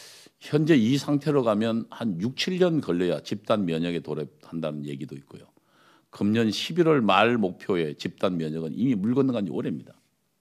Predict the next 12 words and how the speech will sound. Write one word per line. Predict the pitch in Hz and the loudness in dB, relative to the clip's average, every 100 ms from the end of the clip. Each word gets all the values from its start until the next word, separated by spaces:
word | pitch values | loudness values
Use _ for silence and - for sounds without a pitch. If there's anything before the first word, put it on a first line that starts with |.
| _ _ _ _ _ - _ | _ _ _ _ _ -20 _
관련 | 85 95 92 | -4 -2 -2
사설을 | 113 110 95 | -2 -4 -4
좀 | 80 71 | -6 -12
보겠습니다. | - 76 - _ _ _ _ _ _ _ _ _ _ - | -12 -14 -16 _ _ _ _ _ _ _ _ _ _ 4
오른쪽에 | 151 202 208 170 | 6 8 8 8
좀 | 156 117 | 6 4
그림을 | 131 139 147 127 | 6 6 8 6
좀 | 104 90 | 4 -2
볼까요? | 82 - 87 113 113 _ _ _ _ _ _ _ _ _ _ _ _ _ - | -4 -2 -2 -4 -12 _ _ _ _ _ _ _ _ _ _ _ _ _ 2
Everybody | 120 175 170 160 151 131 | 6 8 10 8 10 8
is, | 113 123 117 107 101 95 - | 8 6 6 6 4 2 0
어, | 87 85 85 | 0 0 -2